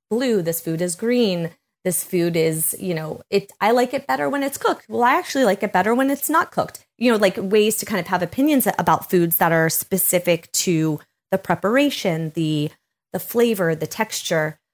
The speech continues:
Um, and so it's not, we're not just putting foods in boxes or, you know, there might be some foods that we don't see as,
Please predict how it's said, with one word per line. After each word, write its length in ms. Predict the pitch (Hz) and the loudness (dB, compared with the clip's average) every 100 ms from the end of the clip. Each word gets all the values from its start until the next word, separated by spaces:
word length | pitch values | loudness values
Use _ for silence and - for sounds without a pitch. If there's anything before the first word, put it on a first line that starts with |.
| _ _ | _ _
Um, 360 | 185 175 170 - | -2 0 -2 -6
and 200 | 208 202 | -4 -2
so 180 | - 208 | 0 0
it's 180 | 214 - | 0 0
not, 440 | 214 202 196 185 | 2 4 4 2
we're 100 | 202 | 2
not 180 | 208 196 | 0 -2
just 180 | 185 - | -6 -6
putting 420 | 185 180 175 - _ _ | -4 -4 -4 -8 _ _
foods 280 | 214 202 175 | 0 2 2
in 140 | 170 | 2
boxes 680 | 156 139 - - 117 95 - | 2 0 -2 -2 0 -2 -4
or, 300 | 107 120 - _ _ _ | -4 -6 -6 _ _ _
you 140 | 175 165 | -4 -4
know, 100 | 160 139 | -4 -4
there 180 | 190 | 0
might 160 | 208 233 | 0 0
be 100 | 277 | -2
some 240 | 285 262 | -2 -2
foods 280 | 233 233 185 | 0 -2 0
that 260 | 185 156 170 | 2 2 0
we 480 | 175 165 165 156 - _ _ _ | -4 -2 -2 -4 -8 _ _ _
don't 200 | 214 180 | 0 2
see 160 | - 190 | 0 2
as, 180 | 175 | 2